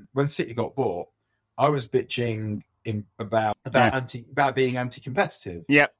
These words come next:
Speaker 1: But
Speaker 2: Yeah.
Speaker 1: I was always, I had no problem with the salary cap or wages cap. It's not just an old money sh-,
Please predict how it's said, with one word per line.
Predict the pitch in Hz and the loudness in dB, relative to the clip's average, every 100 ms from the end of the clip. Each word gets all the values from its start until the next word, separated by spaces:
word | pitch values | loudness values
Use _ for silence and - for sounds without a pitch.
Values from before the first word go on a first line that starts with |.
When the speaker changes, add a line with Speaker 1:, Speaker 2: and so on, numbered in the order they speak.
| - | -6
Speaker 1:
But | 107 | -2
Speaker 2:
Yeah. | 117 | 0
Speaker 1:
I | |
was | 135 131 | 0 2
always, | 170 165 135 | 2 2 2
I | 135 | 0
had | 139 | 2
no | 170 | 0
problem | 175 160 147 | 2 -2 -2
with | 139 | -4
the | |
salary | 139 135 117 113 | 0 0 0 -4
cap | 120 120 135 | -2 -2 0
or | |
wages | 131 131 110 - | 0 -2 -2 -2
cap. | 104 101 | -4 -2
It's | 113 | -4
not | 156 127 | -4 -4
just | - - _ _ - | -8 -12 _ _ -6
an | 131 | 0
old | 135 123 | 2 2
money | 117 123 113 | 0 0 -2
sh-, | 101 | -4